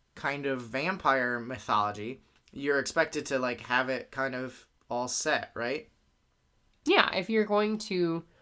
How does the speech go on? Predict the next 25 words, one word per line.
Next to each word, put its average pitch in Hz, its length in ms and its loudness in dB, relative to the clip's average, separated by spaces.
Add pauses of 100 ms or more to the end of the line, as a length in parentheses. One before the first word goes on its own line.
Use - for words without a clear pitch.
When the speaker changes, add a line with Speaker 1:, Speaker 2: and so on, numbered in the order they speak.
(240)
Speaker 2:
rewrite 214 560 6
the 175 140 2
rules 165 580 0
of - 160 -6
a 165 80 -4
mythological 160 680 -2
creature, 180 340 -6
you 143 180 -2
need 160 200 -4
to 151 60 -8
be 151 140 -8
pretty 165 760 -2 (380)
set - 480 2
on 156 220 -2
what 151 220 -4
those 151 200 -4
rules 160 360 -4
are 127 300 0
and 147 220 -4
follow 156 440 2
them 139 300 -6
and 151 220 -6
make 147 220 -8
them - 220 -8
clear 165 400 -4